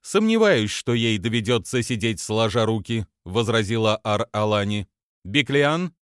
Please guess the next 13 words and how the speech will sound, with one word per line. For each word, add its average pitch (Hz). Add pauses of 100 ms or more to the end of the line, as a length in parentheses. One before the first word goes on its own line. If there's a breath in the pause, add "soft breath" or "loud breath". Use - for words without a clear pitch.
(340)
«Результат 143
анализа 180
готов, 156
адмирал», 110 (140)
доложил 98
тот. 82 (600)
«Объект 131
размером 120
примерно 120
с 92
бдительный, 151 (240 soft breath)
очертания 165
неровные, 127